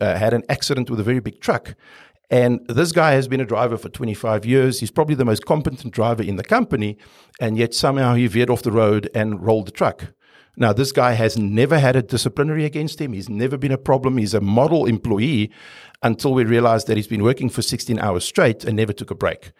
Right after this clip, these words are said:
So it, was it his fault? Well, maybe his boss told him to push through, et cetera, et cetera, et cetera. The point I'm trying to make is you can't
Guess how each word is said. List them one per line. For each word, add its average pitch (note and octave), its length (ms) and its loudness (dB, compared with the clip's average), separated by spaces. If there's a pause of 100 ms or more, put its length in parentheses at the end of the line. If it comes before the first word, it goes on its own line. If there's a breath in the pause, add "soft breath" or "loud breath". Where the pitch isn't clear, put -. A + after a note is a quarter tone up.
(360 loud breath)
So - 160 0
it, - 300 0
was B2 220 0
it E3+ 80 0
his E3+ 160 0
fault? G3 400 0
Well, E3+ 380 4
maybe D#3 240 0
his E3 120 -2
boss D#3+ 240 0
told E3+ 220 2
him E3+ 60 -2
to D#3+ 100 -8
push - 280 -4
through, F3 340 2
et C#3+ 100 -4
cetera, C#3 240 0
et C#3 60 -12
cetera, A#2+ 260 -6
et - 60 -16
cetera. G#2 240 -8 (160)
The C3 100 -2
point G#3 260 2
I'm F#3 120 0
trying C#3 220 0
to A2 100 -8
make A2 240 0
is G#2 160 -6
you A#2+ 80 0
can't F3+ 400 -2